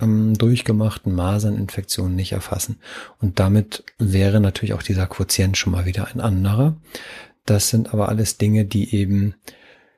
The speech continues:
wie gesagt, schwierig sind und irgendwann legt man sich da fest anscheinend und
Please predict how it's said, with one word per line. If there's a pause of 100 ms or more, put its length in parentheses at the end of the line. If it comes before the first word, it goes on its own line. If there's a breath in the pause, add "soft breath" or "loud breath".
(180 loud breath)
wie
gesagt,
schwierig
sind
und
irgendwann
legt
man
sich
da
fest
anscheinend
und